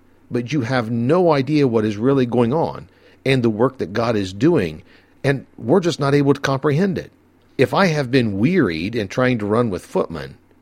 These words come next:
how in the world do I expect to be able to run with the horses? If I have had a hard time keeping my own life straight, how do I think I could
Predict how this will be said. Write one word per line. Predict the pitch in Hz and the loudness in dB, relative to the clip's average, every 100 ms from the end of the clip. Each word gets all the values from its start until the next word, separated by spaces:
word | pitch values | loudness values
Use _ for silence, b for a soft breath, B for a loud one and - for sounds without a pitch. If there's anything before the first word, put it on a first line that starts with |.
| _ b | _ b
how | - 147 190 170 | -14 -4 0 2
in | 131 | 4
the | 117 | 4
world | 107 123 196 156 104 | 4 0 4 4 4
do | 117 | 0
I | 123 131 | -2 -4
expect | - - 123 | -4 -6 -6
to | 123 | -2
be | 120 | 0
able | 123 | 0
to | 113 | 0
run | 110 127 143 131 | 2 0 -2 0
with | 139 147 - | 0 2 2
the | 160 160 117 | 4 2 -2
horses? | 175 196 - - - - B B B B | -2 -2 -6 -14 -16 -18 B B B B
If | 139 | -2
I | 170 | 2
have | 190 | 2
had | 151 127 | 4 2
a | |
hard | 98 120 131 113 | 0 -2 -2 -2
time | - 107 80 82 98 | -8 -6 -6 -8 -10
keeping | - 120 113 | -6 -4 -2
my | 95 92 | -4 -4
own | 120 143 | -2 -2
life | 95 73 - | -4 -8 -10
straight, | - 67 67 - b b b | -12 -12 -12 -16 b b b
how | - - 170 | -8 -4 0
do | 196 | 0
I | - 117 | 0 -4
think | 123 95 98 - | -4 -4 -6 -6
I | 95 | -8
could | 98 98 | -6 -8